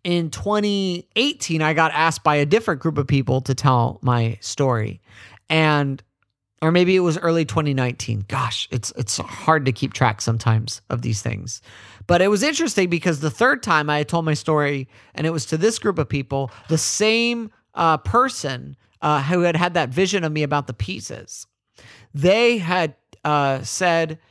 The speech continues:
"I think you still have work to do, uh, on your story, on telling your story, because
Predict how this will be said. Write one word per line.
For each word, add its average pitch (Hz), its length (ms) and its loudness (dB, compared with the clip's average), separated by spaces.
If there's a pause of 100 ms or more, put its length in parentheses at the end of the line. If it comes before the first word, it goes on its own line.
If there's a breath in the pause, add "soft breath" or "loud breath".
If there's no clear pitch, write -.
(460)
"I 165 140 4
think 226 260 -2
you 220 140 0
still 214 300 2
have 175 200 0
work 156 460 -2
to 135 100 -4
do, 101 380 -6 (600)
uh, 135 320 2
on 151 200 2
your 160 160 2
story, 139 580 0
on 139 200 -2
telling 156 360 0
your 135 100 -4
story, 135 400 -6
because 135 520 -2